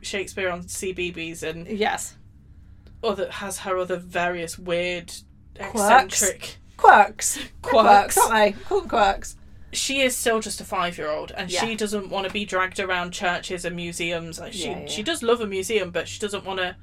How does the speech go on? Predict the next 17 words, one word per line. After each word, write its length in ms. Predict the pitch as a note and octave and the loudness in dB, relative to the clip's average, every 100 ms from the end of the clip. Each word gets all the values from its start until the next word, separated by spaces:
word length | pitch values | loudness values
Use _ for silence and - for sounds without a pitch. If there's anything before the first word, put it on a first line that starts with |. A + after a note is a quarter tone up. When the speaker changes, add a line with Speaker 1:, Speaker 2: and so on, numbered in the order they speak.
| - - - - - - - - - | -20 -20 -18 -18 -20 -20 -20 -12 -6
Speaker 1:
actually, 420 | F#3+ - G#3+ F#3 | -4 -4 -4 -2
like, 200 | E3+ F3 | -2 -4
learn 300 | F3+ F3+ F3+ | -2 -2 -2
anything 380 | E3+ - F3 F#3 | -6 -8 -10 -6
in 120 | D#3+ | -6
a 40 | F#3+ | -4
<laughs> 80 | |
museum. 300 | G3+ G#3 G#3 | -4 -4 -6
She 160 | G#3 G3 | -6 -8
just 180 | G3 G#3 | -8 -6
wants 240 | F3+ - - | -8 -8 -6
to, 360 | F#3 E3+ D#3+ - | -4 -4 -6 -4
uh, 180 | E3+ - | -4 -4
rampage 440 | F#3 F3 F#3 F3 | -8 -6 -6 -4
around 240 | F3 E3+ D#3 | -4 -6 -6
the 60 | |
place. 380 | - - - - | -12 -14 -14 -16